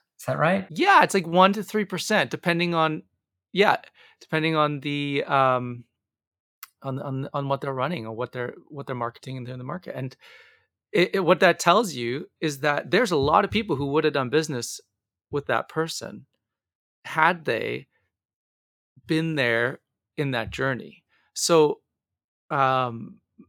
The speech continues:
Speaker 2: so when you, when you're building out this, this, um, this long-term content marketing solution, uh, when, like, w-, what's the right way to check in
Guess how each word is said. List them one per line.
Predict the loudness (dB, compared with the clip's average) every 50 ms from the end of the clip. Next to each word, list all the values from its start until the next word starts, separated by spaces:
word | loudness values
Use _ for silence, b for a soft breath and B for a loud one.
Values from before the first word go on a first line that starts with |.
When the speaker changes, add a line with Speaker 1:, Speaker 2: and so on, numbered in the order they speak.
| _ _ _
Speaker 2:
so | -4 -4 0
when | 0 2 2 2 2
you, | 2 0 0 0 -2 -6 _ _ _ _
when | -6 -2 0 0
you're | 0 0
building | 0 0 0 0 2 0 0
out | -2 -2 -2 -4
this, | -6 -6 -6 -8 -12
this, | -14 -12 -10 -8 -8 -8 -8 -10 -12 -14 -16 _ _
um, | -4 -2 -2 -2 -2 -2 -4 -6 -10 -12 -16 -20 -20 _ _ _ -10
this | -10 -8 -2
long-term | 0 0 0 0 -4 -6 -6 -6 -4 -4 -6 -8 -12 -14 _ _ _ _ _
content | -4 -2 -2 -2 -2 -6 -8 -6
marketing | -4 -4 -4 -4 -4 -6 -10 -10 -8 -10 -12 -12
solution, | -8 -6 -6 -6 -4 -6 -10 -12 -14 b b b b b b b b b _ _ _ _ _ _ _ _ _ _ _ _ _ _ _ _ -8
uh, | -6 -6 -6 -6 -8 -10 -12 _ _ _ _ _
when, | -16 -12 -10 -2 2 2 2 4 2 0 -2 -4 -6 -8 _
like, | -8 -8 -8 -10 -18 _ _ _ _ _
w-, | -20 -18 _
what's | -12 -10 -4 0 2 2 2 0 -2
the | 0 0
right | 0 2 2 2 2 2 0
way | 0 -2 -2 -2 -2 -4
to | -6 -8 -10 -8
check | -8 -6 -6 -8 -8 -8 -8
in | -8 -8 -8 -10 -12 -14